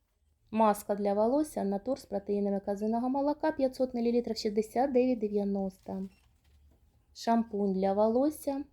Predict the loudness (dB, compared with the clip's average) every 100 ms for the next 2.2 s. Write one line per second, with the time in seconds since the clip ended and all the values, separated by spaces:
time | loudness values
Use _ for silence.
0 | _ _ -6 -2 -2 0 0 0 -4 -6
1 | -4 -4 -4 -4 -4 -2 -2 0 0 0
2 | -2